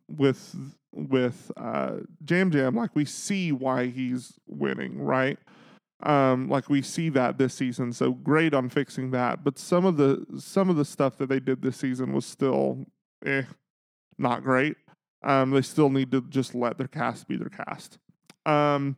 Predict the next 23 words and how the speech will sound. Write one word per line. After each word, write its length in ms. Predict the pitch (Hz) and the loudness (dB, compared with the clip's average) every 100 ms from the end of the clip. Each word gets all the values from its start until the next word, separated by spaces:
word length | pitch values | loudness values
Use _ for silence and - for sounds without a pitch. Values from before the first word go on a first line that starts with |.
| _ _ _ _ _ - | _ _ _ _ _ -14
speaking 480 | - 220 190 214 | -2 -2 0 0
of 160 | 202 143 | 2 2
Jam 240 | 135 127 | 2 0
Jam 220 | 123 127 120 | 0 0 0
doing 200 | 123 127 | -2 2
great, 320 | 123 127 147 | 2 2 2
and 200 | 139 127 | 0 0
to 80 | 131 | 0
piggyback 500 | 156 151 143 127 127 | -2 -2 0 0 0
off 220 | 123 - | -2 -2
of 120 | 131 | -4
your 160 | 131 127 | -2 -2
top, 460 | - 120 160 - - | -2 -2 -2 -4 -4
I'm 240 | 151 202 | 0 2
going 200 | 180 165 | 2 2
to 60 | 139 | 2
give 200 | 127 123 | 0 0
my 140 | 123 | 0
top 320 | 123 - 127 - | -4 -4 -6 -2
to 80 | |
the 100 | 139 | -2
Tika 320 | 139 139 - 170 | -2 -6 -4 -2
Three. 360 | - 220 - | 0 -2 -4